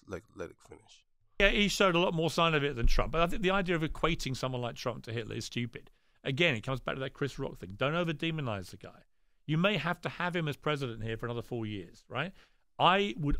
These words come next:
Speaker 2: urge Donald Trump to change, right? He's gotta stop being in defense mode the whole time, right? Have a more, that's why I come back to his speech in Iowa.
Speaker 1: Mm.
Speaker 2: He suddenly started sounding much more inclusive. "I wanna bring independents and Democrats with me this time," right?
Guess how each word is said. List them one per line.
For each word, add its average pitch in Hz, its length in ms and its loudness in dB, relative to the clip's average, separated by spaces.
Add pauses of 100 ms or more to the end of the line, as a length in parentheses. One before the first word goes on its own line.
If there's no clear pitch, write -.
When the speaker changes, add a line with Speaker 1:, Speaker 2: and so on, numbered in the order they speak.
Speaker 2:
urge 143 360 4
Donald 123 320 0
Trump - 360 0
to - 80 0
change, - 380 -8 (600)
right? - 140 -10
He's 185 220 -2
gotta 160 200 0
stop - 420 -4 (360)
being 131 220 -2
in 120 100 -4
defense 147 460 -6
mode 101 240 -6
the 101 60 -10
whole 95 180 -10
time, 92 240 -20 (580)
right? 113 160 -4 (440)
Have 185 120 2
a 208 80 2
more, 185 200 2 (180)
that's 170 160 -2
why 208 120 4
I 180 40 2
come 180 260 0
back 175 180 -2
to 151 100 -4
his 139 80 -2
speech - 300 -6
in 127 100 -2
Iowa. 131 320 -2 (140)
Speaker 1:
Mm. 101 220 -8
Speaker 2:
He 165 80 0
suddenly 202 320 0
started 165 280 6
sounding 156 320 -2
much 139 200 -6
more 131 120 -4
inclusive. 123 540 -6 (320)
"I 135 80 4
wanna 165 220 4
bring 147 320 0 (100)
independents 135 680 -4
and 123 100 -6
Democrats 123 600 -6
with 110 160 -4
me 104 100 -8
this 95 220 -12
time," - 320 -20
right? 135 220 -4